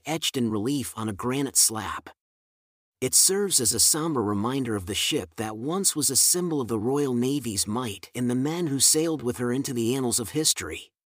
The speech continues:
There is also a memorial at the Royal Naval Museum in Portsmouth, where a scale model of the Hood is on display.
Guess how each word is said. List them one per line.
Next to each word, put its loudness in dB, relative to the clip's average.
There 2
is 2
also 2
a 4
memorial 0
at -8
the 0
Royal 2
Naval 0
Museum 2
in -4
Portsmouth, 0
where 0
a 0
scale 2
model 0
of 0
the -2
Hood -2
is 0
on -2
display. -2